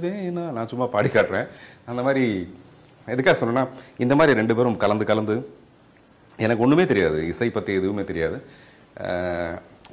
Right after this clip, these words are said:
அவர் அதையும் மதிப்பாரு. ஒரு டைரக்டரா நான் என்ன ஃபீல் பண்றேன்றதை தெரிஞ்சுக்கிட்டு அந்த பாடல், அந்த பாடலுக்கு வந்து டியூனை மட்டும் நான் அவர்கிட்ட வாங்கிட்டேன். அதோட,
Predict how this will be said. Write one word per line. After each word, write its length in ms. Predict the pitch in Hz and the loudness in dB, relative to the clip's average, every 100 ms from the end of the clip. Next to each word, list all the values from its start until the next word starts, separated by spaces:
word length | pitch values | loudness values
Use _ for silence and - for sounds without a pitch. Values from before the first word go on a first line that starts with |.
| - | -14
அவர் 220 | - 123 | -2 4
அதையும் 340 | 120 135 185 127 | 6 8 8 6
மதிப்பாரு. 360 | 127 101 80 | 6 4 2
ஒரு 200 | 90 95 | -2 -2
டைரக்டரா 460 | 87 101 123 120 127 | 2 2 2 0 0
நான் 100 | 107 | 0
என்ன 140 | 95 | -2
ஃபீல் 40 | 101 | -4
பண்றேன்றதை 720 | 107 92 90 90 87 82 82 | -6 -6 -6 -4 -4 -4 -6
தெரிஞ்சுக்கிட்டு 600 | 80 92 87 85 123 - | -6 -8 -8 -8 -8 -10
அந்த 160 | - 85 | -8 -6
பாடல், 360 | - 92 98 - - - - - - - - - - | 0 2 0 -4 -14 -20 -20 -20 -20 -20 -20 -14 -2
அந்த 220 | 117 120 | 2 2
பாடலுக்கு 420 | 120 143 160 135 | 4 4 4 2
வந்து 200 | 123 127 131 98 82 78 - - | 2 6 6 6 2 -2 -8 2
டியூனை 160 | 175 175 | 6 8
மட்டும் 220 | 135 139 | 6 4
நான் 120 | 120 | 4
அவர்கிட்ட 140 | 101 107 | 4 4
வாங்கிட்டேன். 420 | 98 92 87 - - - - - | 2 2 0 -4 -6 -20 -20 -8
அதோட, 540 | 90 98 92 87 78 | -2 0 2 2 0